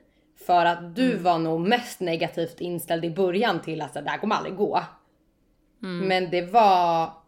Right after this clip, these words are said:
Speaker 1: otroligt, otroligt skönt att ändå ha varandra. Vi bodde ju tillsammans, så att vi kunde liksom
Speaker 2: Ja.
Speaker 1: bryta fastan ihop.
Speaker 2: Ja,
Speaker 1: Och
Speaker 2: men
Speaker 1: när man
Speaker 2: typ.
Speaker 1: bryter fastan så är det liksom, det är då man får börja äta, för er som inte vet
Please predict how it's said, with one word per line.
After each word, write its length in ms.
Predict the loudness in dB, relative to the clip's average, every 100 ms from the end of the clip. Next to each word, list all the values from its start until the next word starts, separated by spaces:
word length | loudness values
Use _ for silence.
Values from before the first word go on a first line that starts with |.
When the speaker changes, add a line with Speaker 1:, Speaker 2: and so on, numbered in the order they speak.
| _ _ _ _ _ _ _ _
Speaker 1:
otroligt, 680 | -4 -2 0 0 2 0 -2
otroligt 440 | -2 0 0 -2
skönt 480 | -2 0 2 -2 -2
att 60 |
ändå 180 | -2 0
ha 160 | 0 0
varandra. 420 | 2 0 0 0
Vi 120 | 0
bodde 300 | 0 -2 -2
ju 60 | -2
tillsammans, 760 | -2 -4 -4 -2 -2 -2 -8 -8
så 120 | -6
att 100 | -6
vi 120 | -6
kunde 240 | -4 -2
liksom 280 | -2 -2 -4
Speaker 2:
Ja. 80 | -2
Speaker 1:
bryta 340 | 2 0 0 -2
fastan 440 | -2 -4 -6 -6
ihop. 400 | 0 0 0 -6 -20 _ _ _ _ _ _ _ _
Speaker 2:
Ja, 120 | -6
Speaker 1:
Och 60 | 0
Speaker 2:
men 120 | 2
Speaker 1:
när 80 | 2
man 140 | 2
Speaker 2:
typ. 60 | 2
Speaker 1:
bryter 220 | 0 0
fastan 480 | -2 -2 -4 -4 -4
så 80 | -2
är 60 |
det 100 | -2
liksom, 280 | -4 -6 -4
det 80 | -2
är 80 | 0
då 160 | -2
man 180 | -2 -4
får 80 | -4
börja 280 | -4 -2 -4
äta, 220 | -6 -8
för 120 | -6
er 80 | -10
som 180 | -10 -12
inte 160 | -10
vet 420 | -8 -8 -10 -18